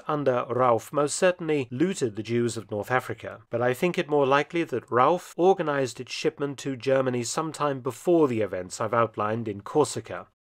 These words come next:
Rauff was a highly efficient and ruthless officer, with the means and authority to move such material via more regular routes to Germany, via ship, aircraft, and train.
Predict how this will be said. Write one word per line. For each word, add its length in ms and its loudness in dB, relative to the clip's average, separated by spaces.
Rauff 340 4
was 160 -2
a 60 2
highly 400 2
efficient 540 -4
and 240 -4
ruthless 440 -4
officer, 560 -8
with 120 -10
the 80 -8
means 400 -2
and 160 -4
authority 580 0
to 100 -6
move 360 0
such 260 -8
material 580 -2
via 280 2
more 200 2
regular 460 0
routes 320 -4
to 100 -14
Germany, 520 0
via 220 -2
ship, 340 0
aircraft, 720 -2
and 100 -14
train. 560 -8